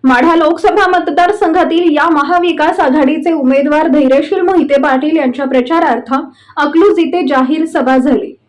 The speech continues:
राष्ट्रवादी शरदचंद्र पवार पक्षाचे सर्वेसर्वा शरद पवार, जयंत पाटील, राजेश टोपे, विजयसिंह मोहिते पाटील,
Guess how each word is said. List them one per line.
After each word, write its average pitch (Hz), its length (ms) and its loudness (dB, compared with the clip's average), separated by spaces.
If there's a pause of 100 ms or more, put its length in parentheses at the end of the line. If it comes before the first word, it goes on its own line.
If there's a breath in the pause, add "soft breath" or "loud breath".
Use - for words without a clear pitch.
(340)
राष्ट्रवादी 403 640 2
शरदचंद्र 349 540 0
पवार 311 400 0
पक्षाचे 302 520 -2
सर्वेसर्वा 320 760 0
शरद 277 320 -2
पवार, 294 360 -2
जयंत 262 360 0
पाटील, 277 520 0
राजेश 262 400 0
टोपे, 302 320 -2
विजयसिंह 311 580 -2
मोहिते 277 400 0
पाटील, 262 560 -4